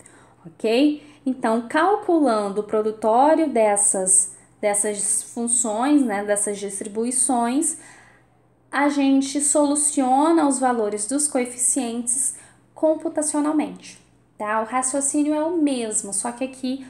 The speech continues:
os valores, eles são calculados computacionalmente. Lá a gente ainda conseguia calcu-, calcular, né, na...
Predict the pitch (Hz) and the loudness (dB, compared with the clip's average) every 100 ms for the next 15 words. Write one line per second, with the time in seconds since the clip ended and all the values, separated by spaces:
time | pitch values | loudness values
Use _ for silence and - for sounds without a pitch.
0 | - - 277 262 233 240 240 233 240 233 | -16 -2 0 2 0 -4 -4 -2 -4 -6
1 | 226 - 208 202 - 226 220 - - 220 | -10 -6 -4 -4 -8 -8 -10 -10 -10 -8
2 | 240 240 - - 220 220 240 233 233 226 | -8 -8 -12 -6 -4 -4 -6 -8 -8 -8
3 | 226 233 226 202 208 220 - - _ - | -6 -6 -6 -8 -10 -10 -16 -20 _ -2
4 | 208 208 - - 233 214 226 240 208 202 | -2 -2 -14 -6 -2 -2 -2 -2 0 -2
5 | 226 208 196 208 214 208 202 196 185 175 | -4 -6 -8 -8 -8 -8 -10 -10 -10 -12
6 | 170 | -16